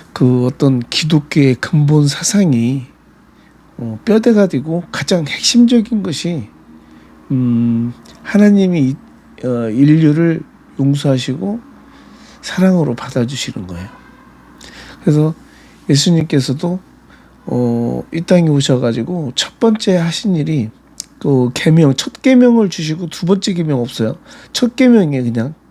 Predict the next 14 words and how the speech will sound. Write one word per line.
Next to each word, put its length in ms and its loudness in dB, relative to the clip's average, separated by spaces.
계명 340 0
하나로 340 2
시작해서 560 0
하나로 380 2
마쳤는데 580 -4
그것이 400 -6
바로 240 -4
뭐냐면 540 0
"서로 380 2
사랑하라. 720 -2
진실로 600 2
진실로 540 0
너에게 440 2
이르노니 600 2